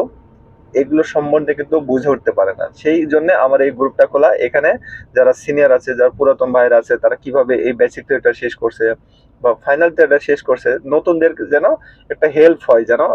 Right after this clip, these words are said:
এখান থেকে যেন কিছু শিখতে পারে, কিছু বুঝতে পারে, কিছু জানতে পারে, এই জন্য আমার এই গ্রুপটা খোলা। তো যে মূল যে, যে বিষয়টা হচ্ছে, মূল বিষয়টা হচ্ছে কি, এখানে দেখছি আমি আপনারা দেখা যাচ্ছে ছয় মাসে, এক বছর এই ড্রাইভিং গ্রুপ থেকে হেল্প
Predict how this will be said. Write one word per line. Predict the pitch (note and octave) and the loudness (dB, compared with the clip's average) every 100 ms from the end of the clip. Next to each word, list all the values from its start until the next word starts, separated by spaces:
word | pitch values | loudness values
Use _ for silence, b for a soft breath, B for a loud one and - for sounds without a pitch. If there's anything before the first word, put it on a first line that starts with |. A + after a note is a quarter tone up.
| - | -2
এখান | B2 D3 C3 | -2 -4 -6
থেকে | C3 C3 | -2 0
যেন | C3 C#3+ | 0 -2
কিছু | D#3 C#3 - | -4 -12 -12
শিখতে | D3+ - C3 | -16 -4 0
পারে, | B2+ B2+ | 2 0
কিছু | C3 B2 | -4 -8
বুঝতে | C3 - A#2+ | -10 -8 -2
পারে, | A#2+ | -2
কিছু | - C3+ | -2 -6
জানতে | B2+ D3 C3 D#3 | 0 0 0 0
পারে, | G#2+ - - _ - _ | 0 -2 -14 _ -20 _
এই | D3+ | -2
জন্য | D3+ E3 | 0 0
আমার | D#3 C#3+ | 2 2
এই | C#3+ | 0
গ্রুপটা | B2+ C3 B2+ | -2 -4 -4
খোলা। | - G2+ - - _ _ B B B B B _ | -4 -2 -4 -6 _ _ B B B B B _
তো | G#3 A3 - C#3+ | 4 4 0 -6
যে | D3+ | -2
মূল | E3+ D#3 E3 A3+ B3+ G#3 | 0 2 6 6 4 0
যে, | A#3 | 0
যে | G3+ G3 | 2 2
বিষয়টা | F3+ A3 F#3+ F3+ | 2 2 6 4
হচ্ছে, | A#2+ B2+ C3+ | 4 0 0
মূল | D3+ D3 D#3 | 2 0 2
বিষয়টা | D3 - D#3+ D#3 | -2 -2 0 0
হচ্ছে | - | 0
কি, | C#3 C#3 - | -8 -10 -2
এখানে | C#3+ G#3 A3+ | -2 2 0
দেখছি | E3+ F3 - G3+ | 2 0 0 0
আমি | F3 B2 A#3+ - _ _ _ _ _ _ _ _ _ _ - | 2 0 -6 -12 _ _ _ _ _ _ _ _ _ _ -6
আপনারা | - E3+ F3 F3 D#3+ | -4 2 6 6 4
দেখা | D3 E3 | 4 2
যাচ্ছে | E3 | 0
ছয় | D#3 D#3+ D#3+ | 0 0 0
মাসে, | E3 D#3 | 0 2
এক | C#3 | 2
বছর | C#3 D3 C#3+ - | 0 0 -2 0
এই | C#3 | 0
ড্রাইভিং | B2+ B2+ C#3+ C#3 | 4 4 4 -2
গ্রুপ | C#3 - | -4 -2
থেকে | C#3 | 0
হেল্প | C#3 C#3+ | 0 0